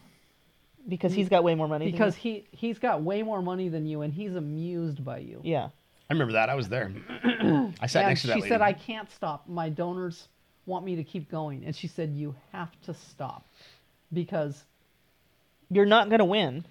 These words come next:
Speaker 2: You're not gonna win.
Speaker 3: You're being manipulated.
Speaker 1: Yeah.
Speaker 2: You're being manipulated.
Speaker 3: Yeah.
Speaker 1: He could stop at any second and let you,
Speaker 3: Yeah.
Speaker 1: you know, be holding all the cards.
Speaker 3: Yeah,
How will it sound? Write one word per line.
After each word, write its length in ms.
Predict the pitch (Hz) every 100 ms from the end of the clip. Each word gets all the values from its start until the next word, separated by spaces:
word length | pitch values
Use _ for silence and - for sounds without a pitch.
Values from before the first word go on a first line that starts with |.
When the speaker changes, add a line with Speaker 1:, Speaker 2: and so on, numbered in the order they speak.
| -
Speaker 2:
You're 100 | 233
not 260 | 247 330 330
gonna 160 | 453
win. 480 | 320 226 277 202 170
Speaker 3:
You're 80 | 165
being 220 | 151 190
manipulated. 580 | 156 147 139 117 107 104 95
Speaker 1:
Yeah. 180 | 175 143
Speaker 2:
You're 100 | 277
being 300 | 254 427 494
manipulated. 680 | 403 370 427 453 240 185 160
Speaker 3:
Yeah. 80 | 180
Speaker 1:
He 120 | 330
could 180 | 403 427
stop 300 | - 285 262
at 60 | 233
any 200 | 269 277
second 380 | - 254 220
and 140 | 165 170
let 140 | 180
you, 120 | 196 220
Speaker 3:
Yeah. 220 | 101 170 -
Speaker 1:
you 120 | 202 185
know, 100 | 160
be 120 | 175
holding 280 | 202 196 190
all 160 | 180
the 80 | 175
cards. 460 | 147 190 135 - _
Speaker 3:
Yeah, 100 | -